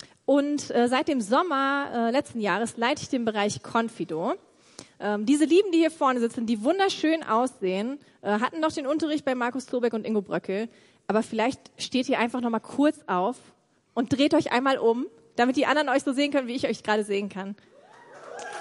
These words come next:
Wunderbar.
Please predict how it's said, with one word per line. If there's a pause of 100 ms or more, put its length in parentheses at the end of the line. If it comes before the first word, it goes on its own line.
(2500)
Wunderbar.